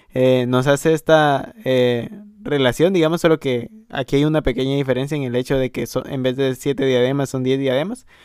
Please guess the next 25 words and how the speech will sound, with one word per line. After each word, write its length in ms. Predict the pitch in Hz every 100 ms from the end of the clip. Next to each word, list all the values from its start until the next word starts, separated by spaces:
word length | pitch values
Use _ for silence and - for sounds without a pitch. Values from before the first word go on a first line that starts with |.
| - - - -
pero 380 | 165 160 156 147
tiene 280 | 156 180 190
esta 240 | 190 190
relación 600 | 175 156 123 - 147 170
con, 320 | 175 170 143 -
con, 240 | 147 131
con 300 | 143 135 127
Satanás, 500 | 127 123 123 165 180
digamos. 500 | 147 123 120 117 - - _ _ -
Y, 140 | 156
y 600 | - 170 156 147 139 135
lo 160 | 131 127
peor 260 | 185 208
es 160 | 175 156
que 140 | 165
dice 260 | 160 165 185
que 140 | -
tiene 360 | - 147 160 156
un 260 | 160 160 160
nombre 460 | 170 196 208 214
blasfemo. 640 | 175 123 120 - 143 120 107 _ _ _ _
¿Qué 240 | 175 202
es 100 | 196
blasfemia, 560 | 175 135 117 160 156 127
digamos? 400 | 117 113 113